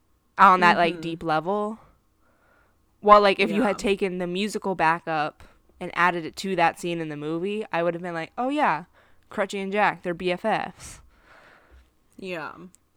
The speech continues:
Speaker 1: And so I think in the musical, Crutchy and Jack's relationship is stronger than Jack and Davy's. But in the movie, Jack and Davy's relationship is stronger because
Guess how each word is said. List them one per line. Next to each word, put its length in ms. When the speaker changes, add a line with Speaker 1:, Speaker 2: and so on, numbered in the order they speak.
Speaker 1:
And 100
so 80
I 100
think 360
in 260
the 80
musical, 760
Crutchy 360
and 100
Jack's 300
relationship 520
is 120
stronger 400
than 160
Jack 240
and 100
Davy's. 600
But 120
in 100
the 60
movie, 640
Jack 220
and 120
Davy's 360
relationship 480
is 80
stronger 600
because 600